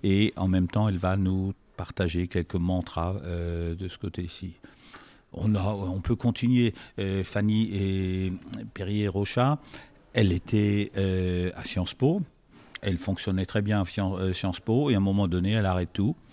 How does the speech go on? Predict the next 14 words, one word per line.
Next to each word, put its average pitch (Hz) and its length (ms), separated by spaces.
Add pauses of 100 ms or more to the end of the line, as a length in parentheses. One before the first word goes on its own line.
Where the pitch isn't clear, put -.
(360)
Elle 104 120
va 101 140
au 101 60
Larzac, 92 580 (100)
élève 101 320
des 95 100
moutons, 98 420 (600)
se - 280
dit 95 240
que - 40
c'est 92 140
plus 98 220
sa 92 140
voie. 90 360